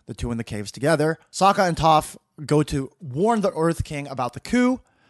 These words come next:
but they're caught by Azula, and they're thrown in, like, a different jail. When Iroh and Aang get to the caves, Azula arrives with the Dai Li, and they have this spectacular fight, a lot of fight scene stuff to cover here.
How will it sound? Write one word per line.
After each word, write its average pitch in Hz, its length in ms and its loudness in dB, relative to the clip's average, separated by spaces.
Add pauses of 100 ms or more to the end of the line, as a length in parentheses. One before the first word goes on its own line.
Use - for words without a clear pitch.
(300)
but 139 440 4
they're 170 180 4
caught 151 220 2
by 135 180 2
Azula, 113 500 -2
and 120 240 -4
they're 117 140 -4
thrown 110 380 -8
in, 107 280 -10
like, 107 160 -12
a 113 40 -16
different 123 280 -6
jail. 101 280 -10 (240)
When 156 500 0 (140)
Iroh 233 260 4
and 214 80 0
Aang 180 340 0
get 208 180 2
to 202 60 -8
the 196 80 0
caves, 151 600 -6 (340)
Azula 151 420 0
arrives 127 720 0 (420)
with 147 260 0
the 131 100 -6
Dai 123 240 2
Li, 127 360 -4 (260)
and 120 360 0
they 127 100 2
have 131 200 0
this 131 140 0
spectacular 165 600 -2
fight, 131 460 -2 (160)
a 143 100 -10
lot 143 280 2
of 127 100 0
fight - 400 -4
scene 127 160 -2
stuff 123 220 -2
to 135 60 -8
cover 117 220 -4
here. 117 300 -2